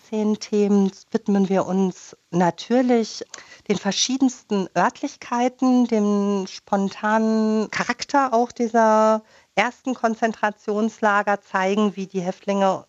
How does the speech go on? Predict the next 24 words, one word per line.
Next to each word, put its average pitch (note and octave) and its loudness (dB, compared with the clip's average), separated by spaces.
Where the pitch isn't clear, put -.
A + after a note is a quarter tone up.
überhaupt F#3 -2
untergebracht A#3 0
waren, G3 0
zum G3 -10
Teil F3+ -4
wirklich - -10
unter F#3+ -8
erschreckendsten G3 -4
Bedingungen, B3 2
zum G#3 -4
Teil G#3+ 2
noch A3+ 2
unter A3 4
Bedingungen, G#3+ 0
die G3+ 0
noch G3+ 2
an - -2
rechtsstaatliche G#3 -2
Maßstäbe F#3+ 0
der F3 0
Weimarer E3 -2
Zeit G#3 -2
orientiert A3+ 0
waren. G3+ 0